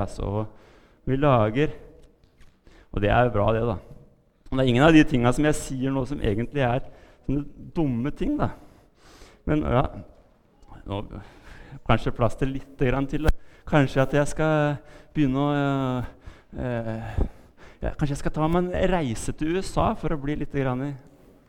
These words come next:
inspirert, da. Og så, ja. Og så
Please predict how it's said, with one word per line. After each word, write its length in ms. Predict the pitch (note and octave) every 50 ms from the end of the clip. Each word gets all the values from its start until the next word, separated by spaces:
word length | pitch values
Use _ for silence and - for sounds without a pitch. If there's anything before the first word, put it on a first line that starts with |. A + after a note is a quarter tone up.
| _ _ _ _ _ _ _ _ _ _ _ _ _ _ _ - E3+
inspirert, 680 | D3+ C3 - - - E3+ D3+ C3+ C#3 C#3+ E3 G#3 - -
da. 80 | - - - _ - _ _ _ _ _ _ _ _ _ _ _ _ _ _ _ - _ _ _ _ _ _ _ _ _ _ _ _ _ _ _ _ _ _ _ _ _ _ _ _ _ _ _ _ _ -
Og 140 | - - A2 -
så, 140 | - - - - _ -
ja. 80 | - - - - - - _ - - - - - _ _ _ _ _ _ _ _ _ -
Og 160 | - F#3 G#3 G3+
så 300 | - - - G3+ G#3